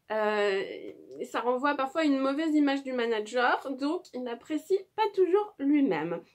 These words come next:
Et puis, bah, il y a le reste de l'équipe qui voit pas toujours ça non plus, euh, d'un bon œil, et l'ambiance de travail peut très vite se dégrader. Et qui dit travail acharné plus conditions de travail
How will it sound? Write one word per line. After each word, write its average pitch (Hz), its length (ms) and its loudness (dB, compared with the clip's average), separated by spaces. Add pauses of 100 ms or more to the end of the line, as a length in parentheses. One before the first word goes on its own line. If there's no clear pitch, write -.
(180)
Et 247 120 0
puis, 240 160 -8
bah, 196 320 -4
il 214 60 -10
y 226 60 -2
a 208 80 0
le 220 60 -4
reste 247 340 -6
de 220 180 -2
l'équipe 214 460 -2
qui 233 100 -16
voit 202 220 -6
pas 233 100 -2
toujours 254 400 -8
ça 233 280 -4
non 240 220 -2
plus, 254 440 -6
euh, 190 140 -10
d'un 247 240 2
bon 214 260 2
œil, 349 240 2 (400)
et 247 280 -2 (200)
l'ambiance 240 720 -2 (140)
de 208 120 -12
travail 190 520 -12
peut - 240 -8
très - 260 -6
vite 294 240 -2
se - 160 -12 (220)
dégrader. 285 560 -4 (400)
Et 294 160 2
qui 285 200 -2
dit 254 260 -8 (380)
travail 320 640 0
acharné 285 720 0
plus 254 560 -14
conditions 285 580 4
de 262 60 -6
travail 220 640 -2